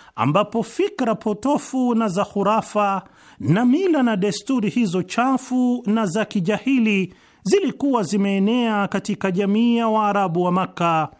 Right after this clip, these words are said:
Mwenyezi Mungu Subhanahu wa Ta'ala aliwaonyesha watu kuwa fikra, imani na mila hizo potofu na za khurafa hazina nafasi na hazikubaliki katika Uislamu,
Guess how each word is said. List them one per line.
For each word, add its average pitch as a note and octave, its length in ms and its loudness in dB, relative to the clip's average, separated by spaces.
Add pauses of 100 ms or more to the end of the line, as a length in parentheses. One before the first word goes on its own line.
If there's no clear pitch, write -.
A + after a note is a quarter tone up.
(500)
Mwenyezi C#3 380 -2
Mungu G#3+ 340 2
Subhanahu F#3 1000 -2
wa D#3+ 100 -4
Ta'ala A3 680 0 (480)
aliwaonyesha F#3 920 0
watu F#3 440 -2
kuwa A3 480 2
fikra, A#3+ 920 0
imani A#3+ 920 2
na A3 160 2
mila G#3 380 0
hizo F#3 400 -4
potofu F#3 580 -4
na E3+ 120 -6
za E3+ 140 -6
khurafa F3 720 0 (360)
hazina C#4+ 480 2
nafasi C4 760 0
na A3+ 240 0
hazikubaliki G#3+ 1300 -2
katika G3 520 -6
Uislamu, F3 800 -2